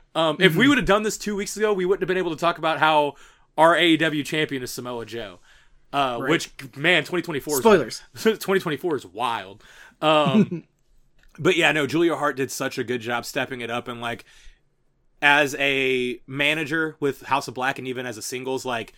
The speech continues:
Speaker 1: super great. Um, so that's, uh, like, I wanted this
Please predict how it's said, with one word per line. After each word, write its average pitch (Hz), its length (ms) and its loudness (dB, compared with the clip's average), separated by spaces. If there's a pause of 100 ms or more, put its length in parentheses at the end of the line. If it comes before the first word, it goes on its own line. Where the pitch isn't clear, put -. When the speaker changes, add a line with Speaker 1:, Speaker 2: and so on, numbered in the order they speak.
(260)
Speaker 1:
super 120 480 -6
great. 87 360 -16 (560)
Um, 113 380 -4
so - 160 -10
that's, 123 220 -2
uh, 127 160 -10
like, 127 260 -6
I 165 160 6
wanted 170 320 -2
this - 320 -4